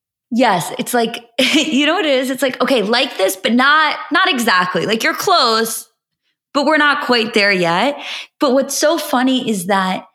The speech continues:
he did that very specific thing that we hate when celebrities do, which is, like, make the public feel crazy.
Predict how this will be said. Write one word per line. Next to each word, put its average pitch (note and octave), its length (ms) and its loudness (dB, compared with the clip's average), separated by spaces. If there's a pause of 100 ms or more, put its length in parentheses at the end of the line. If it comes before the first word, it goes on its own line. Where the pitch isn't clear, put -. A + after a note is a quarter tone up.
(240)
he C#4+ 280 -2
did C#4+ 220 -2
that A#3 320 -2
very A3 440 2
specific A3 720 -4
thing F#3 260 2
that F#3+ 120 0
we G3 320 -4
hate F#3+ 300 0
when G3 180 0
celebrities F3 640 -2
do, D#3+ 300 0
which A3 200 0
is, F3 80 -4
like, E3+ 140 -2
make E3+ 340 -2 (320)
the E3 60 -2
public E3 460 -2
feel A#3+ 260 -2
crazy. C4+ 500 0